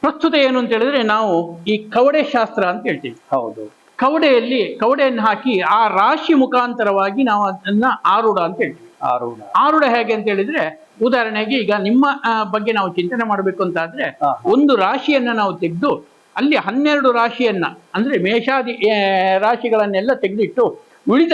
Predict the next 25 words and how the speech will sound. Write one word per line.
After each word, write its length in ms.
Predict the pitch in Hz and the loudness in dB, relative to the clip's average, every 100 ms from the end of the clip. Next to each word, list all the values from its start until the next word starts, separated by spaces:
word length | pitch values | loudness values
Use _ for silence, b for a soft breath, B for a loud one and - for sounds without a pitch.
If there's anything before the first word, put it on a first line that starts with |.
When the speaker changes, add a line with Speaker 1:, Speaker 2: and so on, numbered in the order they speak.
| 269 | 2
Speaker 1:
ಶೇಷ 260 | 226 254 269 | 4 2 2
ಎಷ್ಟು 320 | 247 208 208 | 0 2 -2
ಅಂತ 120 | 190 | 0
ನಾವು 380 | 202 165 151 160 | -2 -2 -4 -2
ನೋಡ್ತೀವಿ. 360 | 160 160 127 151 | -2 -2 -2 -2
Speaker 2:
ಹೌದು, 560 | 127 113 - _ - | -2 -4 -12 _ -16
ಹೌದು. 260 | 120 - 294 | -16 -8 -2
Speaker 1:
ಉದಾಹರಣೆಗೆ 440 | 285 262 240 233 | 0 0 -2 0
ಒಂದು, 500 | 247 202 262 277 269 | 2 2 2 0 -2
ಆ, 520 | 226 233 220 214 202 190 | -2 0 2 2 2 0
ಶೇಷ 380 | - 240 - | 2 2 2
ಒಂದು 340 | 240 196 277 294 | 0 2 2 0
ಬಂತು 260 | 240 220 | 0 -2
ಅಂತ 120 | 190 180 | -2 -2
ಆದ್ರೆ 220 | 196 240 | -2 -2
ಅದು 160 | 180 | -2
ಮೇಷ 360 | 165 170 220 - | 0 0 0 -2
ಅಂತ. 240 | 151 180 | -6 -6
Speaker 2:
ಮೇಷ. 520 | - - 147 131 - 110 113 196 | -14 -6 -4 -4 -6 -10 -4 -2
Speaker 1:
ಅದು 240 | 240 - | -2 -2
ಆರೂಢ 500 | 165 185 269 269 202 | 0 2 2 2 2
ಅಂತ 260 | 160 214 170 | 0 -2 -8
ಹೇಳಿ. 180 | 120 - _ | -10 -14 _
Speaker 2:
ಆರೂಢ. 360 | 127 123 113 107 117 | -12 -12 -14 -16 -8
Speaker 1:
ಈ 120 | - | 0